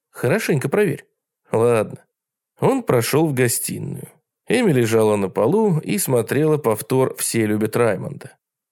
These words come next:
Ее учебники и домашние задания лежали на кофейном столике.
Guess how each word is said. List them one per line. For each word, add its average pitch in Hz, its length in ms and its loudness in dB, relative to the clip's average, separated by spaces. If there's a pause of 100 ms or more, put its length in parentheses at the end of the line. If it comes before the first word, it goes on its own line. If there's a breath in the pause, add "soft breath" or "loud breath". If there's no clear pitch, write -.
(160)
Ее 190 340 4
учебники 147 600 0
и 107 60 2
домашние 107 560 2
задания 110 680 0
лежали 131 480 2
на 214 140 2
кофейном 131 500 0
столике. - 640 -6